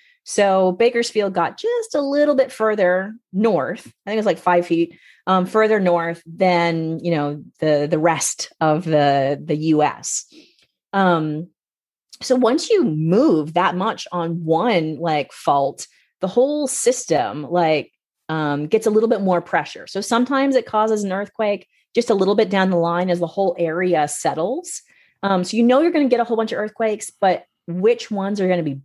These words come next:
bigger, those larger magnitudes that we're gonna feel, um, they're higher, but, like, um, I think the, the probability of getting that earthquake was only six percent,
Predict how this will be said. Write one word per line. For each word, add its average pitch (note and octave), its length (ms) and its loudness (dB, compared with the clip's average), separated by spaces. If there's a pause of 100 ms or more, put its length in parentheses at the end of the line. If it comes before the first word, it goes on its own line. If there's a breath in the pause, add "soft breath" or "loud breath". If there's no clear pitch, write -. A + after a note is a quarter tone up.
bigger, G3+ 520 2 (240 soft breath)
those F#3 180 0
larger F3 300 2
magnitudes F3+ 540 -4
that D#3+ 100 -2
we're E3+ 80 0
gonna F3 180 0
feel, E3 580 -2 (400 soft breath)
um, D3 580 -2 (260)
they're G3+ 120 2
higher, G#3+ 640 0
but, G#3 200 2
like, F3+ 280 0 (840)
um, G#3 640 -8
I G#3+ 80 -4
think E4 380 -4 (140)
the, G3+ 280 2
the F#3+ 220 0
probability F#3+ 800 0
of E3+ 220 -6
getting F3 560 0 (460)
that F3+ 360 2
earthquake E3+ 640 0
was E3 200 0
only D#3+ 800 -2
six - 400 -6
percent, - 800 -6